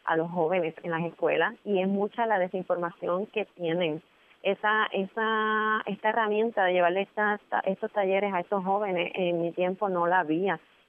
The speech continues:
Si yo la hubiese tenido, yo hubiese, me hubiese percatado rápido de que yo andaba en una situación de violencia en el noviazgo, pero no lo vi porque no tenía ese nivel de ingo-, de información ni de educación.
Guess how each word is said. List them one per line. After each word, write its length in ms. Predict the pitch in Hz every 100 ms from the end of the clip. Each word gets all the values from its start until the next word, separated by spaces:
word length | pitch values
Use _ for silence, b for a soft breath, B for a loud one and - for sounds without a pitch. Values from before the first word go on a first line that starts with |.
| -
Si 80 | 175
yo 100 | 180
la 100 | 190
hubiese 280 | 202 208 214
tenido, 380 | 208 196 214 214
yo 120 | 180
hubiese, 280 | 175 180 202
me 140 | 185
hubiese 260 | 170 175 202
percatado 720 | 185 - 170 170 170 190 185
rápido 520 | 170 180 - 185 165 165
de 160 | 170
que 120 | 170
yo 100 | 165 160
andaba 420 | 160 156 220 214
en 80 | 180
una 220 | 175 185
situación 540 | 202 175 - 180 175
de 260 | 175 165 151 _ _ _ -
violencia 360 | 175 170 -
en 60 | 175
el 100 | 170
noviazgo, 680 | 160 143 139 190 220 185 - _ _
pero 180 | - 170
no 220 | 165 165
lo 160 | 170 165
vi 160 | 160 214
porque 260 | 269 208
no 140 | 170 165
tenía 480 | 175 170 190 240 175
ese 200 | 180 180
nivel 240 | 175 170
de 80 | 175
ingo-, 220 | 175 170 -
de 140 | 175
información 640 | 165 - 160 156 - 160
ni 100 | 185
de 80 | 208
educación. 720 | 175 - 170 - 185 185 165